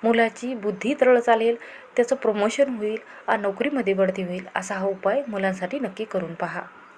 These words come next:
आणि चौथा उपाय जो आहे, तो तुमचं मानसिक संतुलन आहे, घरामध्ये तुम्हाला मान सन्मान मिळत नसेल, भरपूर दुःख आहे, संकट आहे, पती हे वादविवाद करायला लागतात, घरामध्ये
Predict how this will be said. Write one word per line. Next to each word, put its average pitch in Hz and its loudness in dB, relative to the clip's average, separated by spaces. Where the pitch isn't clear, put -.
आणि 254 0
चौथा 240 8
उपाय 226 4
जो 185 4
आहे, 175 2
तो 269 8
तुमचं 269 2
मानसिक 226 -2
संतुलन 226 0
आहे, 196 -2
घरामध्ये 190 4
तुम्हाला 185 0
मान 185 0
सन्मान 190 0
मिळत 247 0
नसेल, 214 -2
भरपूर 233 0
दुःख 277 4
आहे, 190 4
संकट 233 4
आहे, 220 2
पती 240 4
हे 226 -2
वादविवाद 214 4
करायला 233 4
लागतात, 214 -2
घरामध्ये 196 0